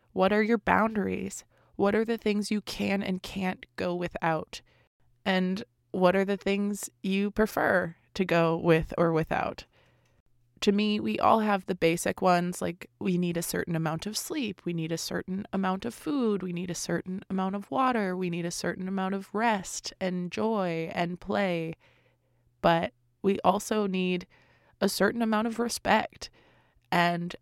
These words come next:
everyone's lines and boundaries are going to be different based on those internal preferences. But by getting to know yourself internally, you can build your self-knowledge, which will increasingly build your self-awareness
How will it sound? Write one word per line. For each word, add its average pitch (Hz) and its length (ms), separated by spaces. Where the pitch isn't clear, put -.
everyone's 208 640
lines 170 500
and 175 160
boundaries 170 520
are 170 100
going 156 240
to - 100
be 170 120
different 240 480
based 165 280
on 165 120
those 160 180
internal 165 400
preferences. 202 720
But 190 140
by 190 160
getting 190 320
to 208 100
know 165 180
yourself 185 600
internally, 175 840
you 185 460
can 185 440
build 175 320
your 202 100
self-knowledge, 165 880
which 180 240
will 185 140
increasingly 180 1000
build 147 320
your 175 100
self-awareness 208 1080